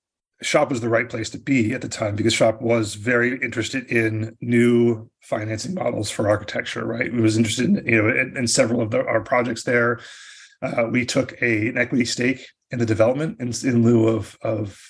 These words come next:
uh, architectural fees or in addition to architectural fees. And as a result, we had skin in the game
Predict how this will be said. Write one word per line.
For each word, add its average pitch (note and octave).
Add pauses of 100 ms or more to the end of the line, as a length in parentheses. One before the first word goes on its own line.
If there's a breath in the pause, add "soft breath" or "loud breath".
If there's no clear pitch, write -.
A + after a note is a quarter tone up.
(100)
uh, B2
architectural B2
fees E3 (400 soft breath)
or A#2+
in B2
addition A2+
to A2+
architectural A2+
fees. C3 (120)
And C3 (840)
as C#3+
a C3+
result, C3
we C#3
had A#2+
skin C3
in A#2
the A2+
game A#2